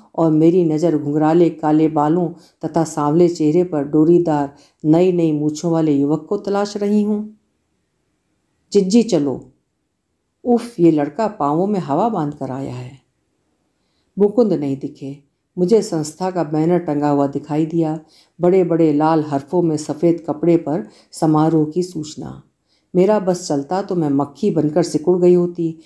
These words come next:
क्योंकि अब संस्था के जिलाध्यक्ष विश्वमित्र वाचस्पति के प्रकट होने की पूरी संभावना थी। मिल गए तो बस मुझे बांध कर ले जाएंगे।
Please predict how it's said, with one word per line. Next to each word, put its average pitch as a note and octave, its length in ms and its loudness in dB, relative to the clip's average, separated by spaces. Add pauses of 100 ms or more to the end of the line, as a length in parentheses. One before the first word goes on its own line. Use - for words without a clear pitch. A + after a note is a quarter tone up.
(240)
क्योंकि F#3+ 300 0
अब F#3+ 80 2
संस्था D#3 500 -4
के F#3 140 -4
जिलाध्यक्ष D3 720 0 (400)
विश्वमित्र E3+ 840 0
वाचस्पति D3+ 680 -2
के D3 260 -4 (300)
प्रकट F3+ 420 0
होने D#3+ 220 0
की D#3 120 0
पूरी D#3 280 2
संभावना C3+ 600 -6
थी। - 380 -18 (520)
मिल G3 200 4
गए A3+ 220 2
तो A3 140 -2
बस E3 260 -2
मुझे D#3+ 160 2
बांध D3 300 0
कर C#3+ 160 -8
ले D#3+ 160 2
जाएंगे। D#3+ 580 -2